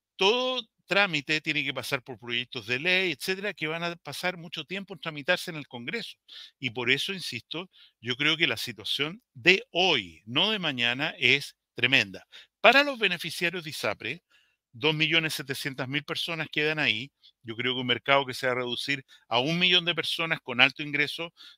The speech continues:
dentro de uno o dos años, porque no van a quebrar todas al mismo tiempo. Pero, en definitiva, ¿qué es lo que le pasa a la persona hoy día? La persona ha prepagado,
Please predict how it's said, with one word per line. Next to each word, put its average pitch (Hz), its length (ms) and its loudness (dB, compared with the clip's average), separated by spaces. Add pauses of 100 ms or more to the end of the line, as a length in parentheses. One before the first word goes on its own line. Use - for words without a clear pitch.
dentro 117 520 -4
de 117 80 0
uno 143 300 -2
o 143 40 0
dos 143 200 0
años, 143 300 4
porque 107 200 -14
no 104 80 -8
van 107 100 -4
a 104 80 -6
quebrar 104 340 0
todas 127 280 -2
al 117 100 -2
mismo 139 260 -6
tiempo. 143 420 0 (600)
Pero, 160 260 8
en 175 140 4
definitiva, 180 640 4
¿qué 208 140 4
es 202 60 0
lo 220 100 -2
que 190 100 0
le 175 80 0
pasa 190 260 -2
a - 20 -4
la 175 100 0
persona 180 340 -4
hoy 185 60 -6
día? 127 280 0
La 143 140 4
persona 190 460 -2
ha 175 160 6
prepagado, 180 1080 0